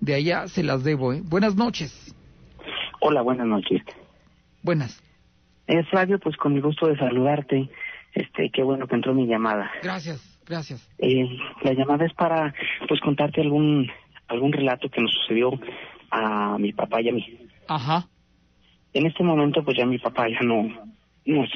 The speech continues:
Speaker 2: acompaña. Pasó mejor vida. Este, bueno, nada, aprovecho para pedirte luz para él.
Speaker 1: Ajá, claro.
Speaker 2: Luis Miguel Delgado Rodríguez.
Speaker 1: Entendí, Luis Miguel Delgado Rodríguez.
Speaker 2: Ismael.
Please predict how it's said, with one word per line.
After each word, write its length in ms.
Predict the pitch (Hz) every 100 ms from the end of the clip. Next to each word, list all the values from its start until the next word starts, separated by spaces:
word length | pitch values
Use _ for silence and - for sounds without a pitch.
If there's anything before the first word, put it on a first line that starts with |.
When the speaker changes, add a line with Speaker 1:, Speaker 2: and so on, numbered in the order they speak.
| -
Speaker 2:
acompaña. 340 | 139 170 - - - - _ _ _ _ _ _ - - _ _ _ _ _ _ _ _ _ -
Pasó 220 | 127 113
mejor 300 | 95 85 123
vida. 200 | 143 117 - - - - - - - - _ _ _ -
Este, 320 | - - - 117
bueno, 240 | 156 - -
nada, 400 | 110 110 107 110
aprovecho 380 | 104 117 110 127
para 180 | 120 107
pedirte 340 | 110 110 -
luz 180 | 113 104
para 200 | - 113
él. 120 | 120 117 - - -
Speaker 1:
Ajá, 340 | 151 139 185
claro. 340 | - 160 156 -
Speaker 2:
Luis 140 | 127 117
Miguel 360 | 113 110 113
Delgado 480 | 120 110 110 110 107
Rodríguez. 420 | 107 98 85 - - - -
Speaker 1:
Entendí, 640 | 160 147 175 170 247 240
Luis 260 | 208 180 156
Miguel 480 | 170 147 202 240 - _ -
Delgado 680 | 156 160 147 180 175 214 -
Rodríguez. 720 | 262 151 139 156 165 127 - - - - - - -
Speaker 2:
Ismael. 440 | - 131 233 202